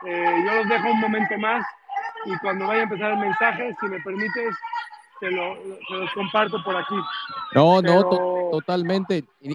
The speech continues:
Speaker 2: y, y ojalá tengamos oportunidad de saludarla cuando se, cuando menos.
Speaker 1: Por supuesto. Ya, ya le, ya, ya me dijo, ya le hice la seña, ya me dijo que sí, le quería pasar el teléfono ahorita, pero justo, eh,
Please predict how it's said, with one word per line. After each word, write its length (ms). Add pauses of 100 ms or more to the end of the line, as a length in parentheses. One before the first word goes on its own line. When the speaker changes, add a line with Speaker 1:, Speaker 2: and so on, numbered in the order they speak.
Speaker 2:
y, 240
y 140
ojalá 380
tengamos 500
oportunidad 580
de 80
saludarla 600
cuando 280
se, 240
cuando 240
menos. 320 (1000)
Speaker 1:
Por 160
supuesto. 460 (520)
Ya, 140
ya 160
le, 260
ya, 200
ya 120
me 160
dijo, 420 (200)
ya 100
le 80
hice 120
la 120
seña, 400 (400)
ya 80
me 120
dijo 200
que 120
sí, 140
le 140
quería 180
pasar 240
el 60
teléfono 300
ahorita, 320 (560)
pero 200
justo, 640
eh, 400